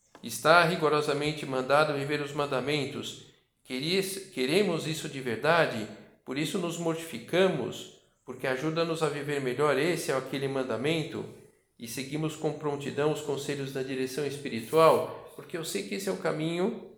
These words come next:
mais amoroso no nosso relacionamento com Deus. E quem vive a perfeição estimulada por Cristo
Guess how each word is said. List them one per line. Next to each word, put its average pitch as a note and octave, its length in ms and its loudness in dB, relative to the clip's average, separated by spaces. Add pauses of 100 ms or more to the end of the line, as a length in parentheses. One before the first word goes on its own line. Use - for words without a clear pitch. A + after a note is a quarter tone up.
(180)
mais D#3+ 300 4
amoroso D3+ 500 2
no C#3+ 160 0
nosso C#3 320 0
relacionamento C3 800 -4
com B2+ 200 -6
Deus. A2+ 680 -6 (2250)
E - 80 -20
quem D3 260 -4
vive C#3+ 800 -2 (480)
a - 80 -10
perfeição C3 880 -2
estimulada B2 580 -4
por B2 280 -6
Cristo D3+ 580 -4